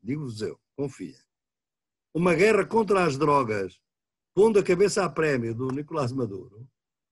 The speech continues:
com o único objetivo, aproveitar esta crise mundial,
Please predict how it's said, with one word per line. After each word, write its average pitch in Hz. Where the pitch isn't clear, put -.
com 180
o 208
único 262
objetivo, 185
aproveitar 170
esta 175
crise 156
mundial, 139